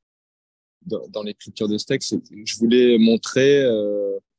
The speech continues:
de différentes manières, hein, mais en tout cas, je voulais essayer de montrer que ces, ces mondes étaient vraiment clos les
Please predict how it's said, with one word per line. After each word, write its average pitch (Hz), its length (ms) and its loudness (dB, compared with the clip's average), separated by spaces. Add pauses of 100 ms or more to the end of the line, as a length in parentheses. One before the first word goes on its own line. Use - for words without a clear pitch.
(300)
de 85 200 -14
différentes 95 480 -12
manières, 117 300 -8
hein, 113 100 -10
mais 95 340 -20
en - 40 -20
tout - 100 -12
cas, 107 120 -2
je 101 120 -6
voulais 117 180 4
essayer 117 300 2
de 113 80 -2
montrer 110 360 -2
que 98 360 2
ces, - 280 -2
ces - 180 -2
mondes 117 300 2
étaient 101 220 -2
vraiment 98 300 -2
clos - 260 -6
les 107 340 -6